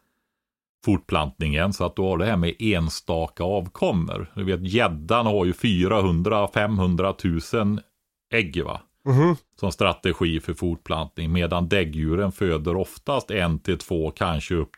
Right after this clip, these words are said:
Speaker 1: till åtta, sju, tio stycken som grisen gör, va? Men det är ofta få avkommor och tar väl hand om dem istället. Och så gör superorganismen också. Alltså delningen sker genom svärmningen då.
Speaker 2: Just det, för, för då är det bara de här äggen som läggs,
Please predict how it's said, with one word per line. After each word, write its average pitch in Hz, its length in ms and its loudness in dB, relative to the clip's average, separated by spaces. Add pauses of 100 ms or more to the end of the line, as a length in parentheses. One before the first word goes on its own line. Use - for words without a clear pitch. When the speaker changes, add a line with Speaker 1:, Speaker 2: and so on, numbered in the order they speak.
Speaker 1:
till 80 240 -2
åtta, 80 360 -8
sju, 76 280 -8
tio 76 360 -4
stycken - 440 -12
som 80 160 -8
grisen 76 520 -8
gör, 80 220 -8
va? - 180 -8
Men 92 160 -2
det - 60 -2
är 104 80 0
ofta 98 300 -4
få 101 680 -2
avkommor 80 580 -4
och 82 100 -8
tar 95 120 -6
väl 85 300 -2
hand 90 400 0
om 73 200 -4
dem 78 160 -6
istället. 78 580 -10
Och 92 120 -8
så 202 240 -2
gör 123 440 2 (1160)
superorganismen 85 1000 2
också. - 520 -4
Alltså 92 260 -6
delningen 87 640 0
sker 92 140 -4
genom 78 400 -2
svärmningen 80 680 -4
då. - 200 -10 (100)
Speaker 2:
Just 151 240 2
det, 131 160 -2
för, 190 260 4
för 170 100 2
då 202 100 4
är 196 60 4
det 180 60 4
bara 156 180 4
de 143 120 2
här 147 160 4
äggen 185 420 2
som 156 140 4
läggs, 120 480 2